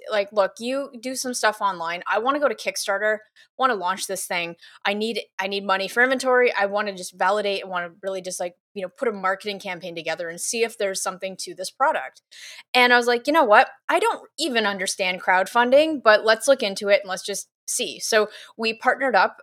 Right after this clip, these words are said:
Um, I headed up the marketing of the campaign, and he was the product guy and, like, the front of the brand, right? So we ended up, uh, about two or three months later launching on Indiegogo, and we made every classic mistake in the book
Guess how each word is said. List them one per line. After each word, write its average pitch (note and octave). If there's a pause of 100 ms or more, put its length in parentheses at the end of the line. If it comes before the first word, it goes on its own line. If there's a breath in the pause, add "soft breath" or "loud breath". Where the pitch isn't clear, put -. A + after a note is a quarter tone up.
Um, F#3+
I G#3
headed G#3+
up G#3
the G3+
marketing G3+
of F#3+
the G3+
campaign, G#3+
and F#3+
he G#3
was G3
the G3
product G3
guy F#3
and, F#3
like, F3+
the G3
front F#3+
of F#3
the F#3
brand, E3
right? G3
So F#3 (380 loud breath)
we A3
ended C4+
up, G#3 (140)
uh, F#3+
about F3+
two E4
or E4+
three C#4
months A#3+
later G3+
launching F#3
on F3+
Indiegogo, G3 (500 loud breath)
and G3+
we G#3
made G3 (120)
every B3+
classic G#3+
mistake G3+
in F#3
the F3
book F3